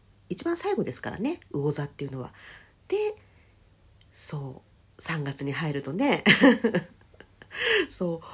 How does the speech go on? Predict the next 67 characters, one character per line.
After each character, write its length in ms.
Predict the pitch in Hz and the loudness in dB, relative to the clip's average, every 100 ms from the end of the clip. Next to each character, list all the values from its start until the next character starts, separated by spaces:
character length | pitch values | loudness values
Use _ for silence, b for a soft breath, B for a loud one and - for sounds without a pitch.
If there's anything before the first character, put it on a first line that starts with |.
| B | B
星 260 | - 175 185 | -2 0 2
の 100 | 185 | 2
世 140 | 226 | 2
界 240 | 220 220 202 | 0 -2 0
で 100 | 285 | 0
の 380 | 285 220 165 135 | 0 2 0 0
元 220 | 147 143 | -2 -2
旦 200 | 151 143 | -4 -4
を 40 | |
ま 120 | 143 | -6
た 100 | 139 | -6
宇 200 | 135 127 | -8 -8
宙 200 | - 175 | -2 -2
元 180 | 160 160 | 0 -2
旦 180 | - - | -2 -6
が 80 | 165 | 2
ね、 200 | 330 - - | 2 0 -12
来 120 | - | -8
ま 140 | 147 139 | 0 0
す 140 | 135 | 0
っ 20 | |
て 160 | 131 139 | -4 -8
い 20 | |
う 40 | 135 | -8
の 60 | |
も 140 | 131 139 | -6 -4
あ 80 | |
る 120 | 143 131 | -4 -6
ん 140 | 131 | -6
で、 240 | 208 208 196 B B B B _ - | -2 -2 -4 B B B B _ -8
太 220 | 247 220 185 | -4 0 0
陽 260 | 170 165 | 0 -4
が 220 | 180 196 B - - | -2 -4 B -16 -8
お 100 | 156 | -4
羊 360 | - 247 277 | 0 0 0
座 120 | 330 | 2
に 120 | 349 330 | 0 0
入 200 | 381 339 | -2 -2
る 100 | 262 | -4
タ 160 | 269 | -4
イ 60 | 262 | -2
ミ 160 | 254 | 0
ン 60 | 247 | -2
グ 100 | 254 | -4
か 140 | 285 | -4
ら 100 | 330 | -2
の 260 | 359 349 - - | 0 0 -2 -8
ま 100 | 160 | -6
た 180 | 170 160 B | -6 -6 B
ス 100 | - | -2
タ 120 | - | 0
ー 100 | 175 | 0
ト 160 | 165 143 | -2 -6
っ 40 | |
て 140 | - 143 | -6 -8
い 40 | |
う 40 | 131 | -6
の 100 | 131 | -8
が 220 | 127 131 | -8 -10
控 240 | - - 339 | -8 -2 -2
え 60 | |
て 100 | - | -2
ま 100 | 135 | -2
す 120 | 131 - | -2 -4
か 100 | 120 | -8
ら 120 | 123 | -6
ね。 360 | 175 220 233 | -2 0 -2